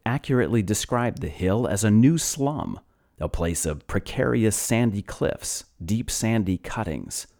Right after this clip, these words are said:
solitary ancient houses, and butt ends of streets. Thanks largely to the invention of the hill-climbing cable car, Nob Hill and the newly mapped Western Addition and Pacific Heights had become the new centers of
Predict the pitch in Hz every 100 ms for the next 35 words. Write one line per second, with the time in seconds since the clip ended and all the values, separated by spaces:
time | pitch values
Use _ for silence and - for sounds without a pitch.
0 | _ - - - 120 - 127 117 110 110
1 | _ 113 117 120 107 90 - - 107 101
2 | 76 64 60 92 87 - 92 117 113 -
3 | 101 82 57 - 73 - - 101 87 -
4 | - - - _ _ _ _ _ _ _
5 | _ _ _ _ _ - 78 67 87 87
6 | 95 76 76 87 85 85 85 95 92 87
7 | 80 80 80 110 104 107 90 80 76 -
8 | 135 60 57 - 67 64 - _ _ -
9 | 104 131 151 101 120 151 156 85 80 76
10 | 80 117 143 131 104 104 110 - 104 104
11 | - 117 98 82 92 - 107 87 78 113
12 | - 180 - - 135 - - 80 87 -
13 | 98 104 123 165 170 98 - 62 - 53
14 | - 80